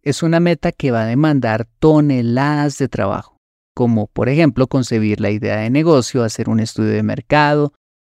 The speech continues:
validar que tu idea sea factible y que haya interés por tu producto o servicio, así como hacer un plan de negocios detallado,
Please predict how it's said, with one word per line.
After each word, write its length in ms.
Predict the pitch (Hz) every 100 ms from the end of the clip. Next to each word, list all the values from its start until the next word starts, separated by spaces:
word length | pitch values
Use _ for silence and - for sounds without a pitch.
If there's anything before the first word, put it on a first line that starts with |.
| _
validar 500 | 127 123 120 110 107
que 100 | 123
tu 140 | 117 123
idea 320 | 113 107 107
sea 260 | - 113
factible 600 | 110 110 - 160 160 156 -
y 120 | 190
que 100 | 175
haya 180 | 139 139
interés 400 | 147 165 135 -
por 200 | 143 135
tu 100 | 147
producto 680 | 123 117 117 113 - 120 -
o 100 | 135
servicio, 580 | 131 120 220 262 107 - _ _ _
así 220 | 151 151
como 220 | - 139
hacer 240 | 143 127 120
un 140 | 117
plan 260 | 127 120 120
de 100 | 120
negocios 440 | 117 110 123 107
detallado, 760 | 110 - 107 123 165 165 156